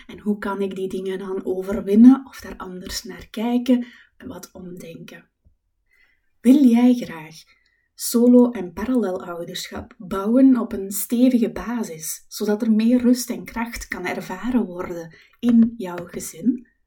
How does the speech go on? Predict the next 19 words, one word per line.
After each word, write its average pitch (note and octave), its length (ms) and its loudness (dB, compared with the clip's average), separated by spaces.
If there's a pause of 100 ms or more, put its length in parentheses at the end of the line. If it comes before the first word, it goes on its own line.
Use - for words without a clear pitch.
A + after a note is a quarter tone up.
(520)
Dan G3+ 200 -6
is B3+ 220 -4
de G3 160 -4
training A#3+ 640 6
Bouwen A#3+ 380 0
aan G3+ 180 -8
een F#3+ 80 -10
sterke A3+ 460 -8
basis G#3 600 -10 (240)
misschien - 500 -2
wel F#3+ 240 -2
voor E3 220 -12
jou. D#3 420 -18 (1000)
Je - 100 -18
ontdekt F#3 560 -6
het D4 320 -8
met A#3 200 -14
de F3+ 80 -6
link A3 640 4